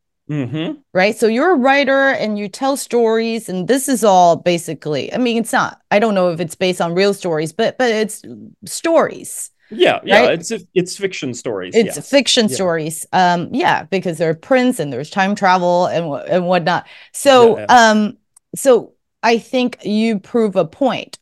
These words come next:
Speaker 2: on how M B T I cannot be used to, to label people or limit people, saying, "You must, you're I N T J, therefore, most likely you'll be a scientist."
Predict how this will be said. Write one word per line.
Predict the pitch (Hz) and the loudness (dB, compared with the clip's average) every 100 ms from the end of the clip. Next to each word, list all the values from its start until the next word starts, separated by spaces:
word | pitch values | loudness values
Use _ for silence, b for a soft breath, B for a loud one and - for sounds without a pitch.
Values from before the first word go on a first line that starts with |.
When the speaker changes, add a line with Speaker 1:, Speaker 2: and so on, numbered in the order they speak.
| - | -2
Speaker 2:
on | 180 175 170 | 2 2 0
how | 160 185 165 160 | -4 0 2 0
M | 135 180 | -2 -6
B | 165 165 | -6 -10
T | - 165 | -4 0
I | 156 147 147 - _ _ _ - | 2 2 -2 -6 _ _ _ -8
cannot | 226 233 240 202 123 - - - - b b b | -2 0 0 0 -2 -6 -12 -14 -16 b b b
be | 180 | -4
used | 170 147 160 73 - - - - b b b | -2 -2 -2 -4 -8 -10 -10 -16 b b b
to, | - 175 151 - | 0 2 2 -2
to | - 160 | -2 0
label | 165 165 156 156 | 2 0 -2 -4
people | 156 131 151 | -6 -4 -2
or | 143 | 0
limit | 147 190 196 131 | 2 2 0 -2
people, | - 143 - 127 | -4 -8 -6 -6
saying, | - 143 135 139 | -4 -4 -4 -4
"You | 156 | -2
must, | 165 156 143 - - - - - _ _ _ _ - | -2 -2 -2 -6 -12 -12 -16 -20 _ _ _ _ -12
you're | 113 180 175 | -2 2 2
I | 151 165 | 2 0
N | 160 160 | -2 -2
T | 160 147 | -4 -4
J, | 165 151 | -2 -2
therefore, | 147 165 170 165 156 151 147 104 - - _ _ _ _ - | 0 2 2 2 -2 -2 0 -2 -8 -16 _ _ _ _ -4
most | 180 175 170 | -2 -2 0
likely | 160 151 156 135 | -2 -2 -4 -6
you'll | 139 131 | -4 -4
be | 147 135 | -4 -6
a | 120 | -6
scientist." | - 120 113 - - - | -6 -8 -8 -10 -12 -14